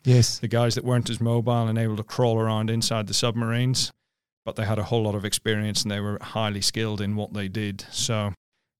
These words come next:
Speaker 2: they always like to have a bit of fun, you know, especially with a young guy. This is my first proper management position.
Speaker 1: Yes.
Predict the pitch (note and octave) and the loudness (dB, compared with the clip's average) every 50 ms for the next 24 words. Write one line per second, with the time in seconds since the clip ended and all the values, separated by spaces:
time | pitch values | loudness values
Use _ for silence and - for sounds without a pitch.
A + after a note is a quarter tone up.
0 | _ _ - D3 D#3 D#3+ D#3 C3+ - C#3+ C3+ - - C3+ B2 A#2+ A2 B2 A#2+ A2+ | _ _ 0 4 6 6 6 6 6 4 2 4 2 2 2 2 2 2 0 0
1 | - - C#3+ C#3+ D#3 D#3 - B2 B2+ A#2 G#2 - - C#3 - - D3 B2+ B2 A#2 | 2 2 4 6 6 4 4 2 2 2 2 2 2 4 4 4 4 2 2 2
2 | A#2+ A#2 A#2+ B2+ C#3 D3+ C#3+ D#3+ D#3+ D#3+ D#3 C3 C3+ B2+ - B2+ A2+ C3 B2 A#2 | 2 4 4 4 4 4 4 2 2 2 2 4 4 4 4 4 2 2 2 2
3 | - - - C#3 B2 A2 - - _ - - C#3 A2+ - - B2 A2+ A2+ A#2+ B2 | 0 0 2 2 2 2 0 -4 _ -8 -4 -4 -2 -2 0 0 0 0 2 2
4 | B2+ C3+ C3 - C#3 C3+ - - - B2+ A#2 B2+ B2 - - D#3+ D#3+ D#3 C#3+ B2 | 0 0 0 0 -2 -2 -2 -4 -4 -2 0 0 0 0 0 -2 -2 2 4 6
5 | A#2+ A#2 A2 - - - | 6 6 4 2 -2 -8